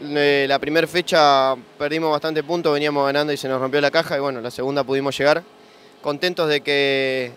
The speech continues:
de que, bueno, ahora que son los puntos, eh, grosos, estamos entre los cinco primeros y eso es importante para llevar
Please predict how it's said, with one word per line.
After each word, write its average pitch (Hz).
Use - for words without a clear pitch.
de 143
que, 147
bueno, 156
ahora 156
que 139
son 156
los 147
puntos, 143
eh, 127
grosos, 156
estamos 135
entre 123
los 131
cinco 147
primeros 151
y 143
eso 143
es 127
importante 135
para 123
llevar 139